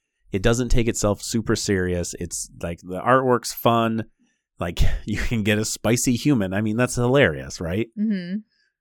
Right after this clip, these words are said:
Speaker 1: So the, and you can digest them at the different locations and stuff like that. I think it, the theme overall is,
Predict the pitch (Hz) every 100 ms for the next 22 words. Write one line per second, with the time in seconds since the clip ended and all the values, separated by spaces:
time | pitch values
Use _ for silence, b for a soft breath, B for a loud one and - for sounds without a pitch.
0 | _ - 117 104 101 98 110 101 95 -
1 | 110 110 107 101 98 95 85 90 98 -
2 | - 104 101 - 92 95 101 101 95 -
3 | 90 92 - 98 95 95 92 98 92 90
4 | - 87 85 87 - 104 - 87 110 -
5 | 147 123 101 104 90 80